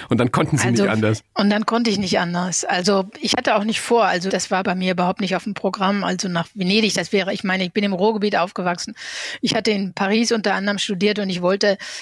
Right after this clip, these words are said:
Speaker 2: eben nach Paris wieder zurückkehren. Das war mein Plan, das war der Plan A. Und Venedig und Italien war eigentlich gar nicht bei mir irgendwo so vorgesehen. Und wenn man im Ruhrgebiet aufgewachsen ist, ist man ein relativ pragmatischer Mensch und würde das auch eher als vermessen betrachten,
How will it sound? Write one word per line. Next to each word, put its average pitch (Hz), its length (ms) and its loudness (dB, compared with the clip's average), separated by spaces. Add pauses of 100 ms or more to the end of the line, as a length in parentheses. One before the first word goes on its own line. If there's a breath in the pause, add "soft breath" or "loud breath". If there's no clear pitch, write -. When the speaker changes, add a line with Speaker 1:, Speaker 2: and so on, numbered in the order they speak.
Speaker 2:
eben 208 220 2
nach 196 160 -2
Paris 202 320 0
wieder 190 180 2
zurückkehren. 185 540 -2
Das 180 160 -2
war 180 100 0
mein 170 220 -2
Plan, 165 280 0
das - 140 -4
war 196 60 0
der 170 100 0
Plan 185 400 -2
A. 175 300 0 (380 loud breath)
Und 170 280 -2
Venedig 208 440 2
und 196 140 -4
Italien 185 520 0
war 180 100 0
eigentlich 180 300 -4
gar 180 160 -2
nicht 180 160 -4
bei 190 100 -2
mir 180 260 0
irgendwo 175 520 -2 (320)
so 175 260 -2
vorgesehen. 180 720 0
Und 185 280 -2 (400 loud breath)
wenn 190 100 0
man 202 100 2
im 202 100 0
Ruhrgebiet 214 640 2
aufgewachsen 196 600 0
ist, 190 180 -2
ist 254 180 -4
man 185 140 0
ein 175 60 -6
relativ 196 360 0
pragmatischer 185 680 -2
Mensch 175 340 0
und 180 240 -2
würde 196 160 4
das 190 180 4
auch - 200 0
eher 196 320 2
als 180 220 -2
vermessen 190 520 -2
betrachten, 185 560 -4